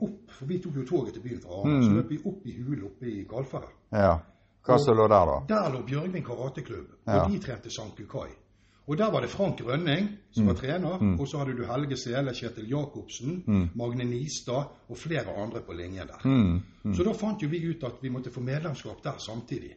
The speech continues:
Speaker 2: Ja.
Speaker 1: Så vi hadde både medlemskap i sentrum <laughs> og i, eh, for vi visste jo at Haile skulle forsvinne.
Speaker 2: Ja.
Speaker 1: Og i, eh, og det var jo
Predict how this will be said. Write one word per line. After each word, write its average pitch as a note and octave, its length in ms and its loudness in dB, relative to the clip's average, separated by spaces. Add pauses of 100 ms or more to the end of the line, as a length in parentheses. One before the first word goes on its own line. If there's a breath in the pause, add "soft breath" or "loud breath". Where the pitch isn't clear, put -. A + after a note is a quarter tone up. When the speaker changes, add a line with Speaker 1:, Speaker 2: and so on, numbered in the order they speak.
Speaker 2:
Ja. F2+ 260 6 (140)
Speaker 1:
Så E3 100 -10
vi F3+ 80 -2
hadde F#3 240 4
både F3 160 6
medlemskap F3+ 640 2
i C3+ 80 10
sentrum F3+ 720 6 (240 soft breath)
<laughs> - 180 -20
og F#3 300 6 (140)
i, C#3+ 260 -2
eh, A#2 140 0
for D3+ 100 -6
vi D3 100 -2
visste E3 260 -2
jo D3+ 80 0
at A2+ 100 -4
Haile B2+ 240 2
skulle G2+ 240 -8
forsvinne. F#2 420 -10 (140)
Speaker 2:
Ja. F#2 260 8 (500 soft breath)
Speaker 1:
Og F3+ 280 2
i, A#2 260 -2
eh, A2 200 -4
og D3+ 80 0
det F3+ 80 2
var G3+ 80 6
jo D#3+ 60 6